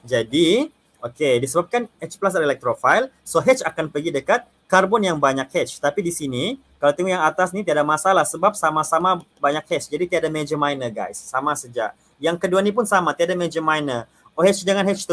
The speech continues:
mau pergi at-, satu pergi atas, satu pergi bawah kah? O H di atas ke H pergi bawah kah? Tiada masalah. Tiada masalah, ya. Okey, yang masalah adalah bila begini. Ah, bila ada benda begini. Ah, inilah timbul isunya.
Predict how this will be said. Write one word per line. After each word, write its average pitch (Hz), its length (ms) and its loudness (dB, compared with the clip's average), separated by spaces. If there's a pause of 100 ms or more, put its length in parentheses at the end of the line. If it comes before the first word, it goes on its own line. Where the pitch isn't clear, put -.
mau 170 80 0
pergi 175 400 -2
at-, 156 240 -2
satu 175 240 -2
pergi 175 240 -6
atas, 180 480 2
satu 170 160 -10
pergi 170 160 -14
bawah 156 480 4
kah? 190 320 0 (240)
O 151 80 -4
H 165 160 -4
di 160 160 -2
atas 170 320 0
ke 170 80 -4
H 165 160 -4
pergi 160 160 -14
bawah 160 240 2
kah? 214 80 0
Tiada 208 240 -2
masalah. 139 560 0
Tiada 147 240 -6
masalah, 131 480 -2
ya. 151 320 -2 (320)
Okey, 131 480 -4
yang 147 160 -4
masalah 170 400 0
adalah 175 240 2
bila 160 320 -4
begini. 143 400 -8
Ah, 127 400 0
bila 143 240 0
ada 143 80 -6
benda 139 240 -6
begini. 131 480 -10
Ah, 107 240 -12
inilah 151 320 -2
timbul 143 320 -8
isunya. 151 480 -8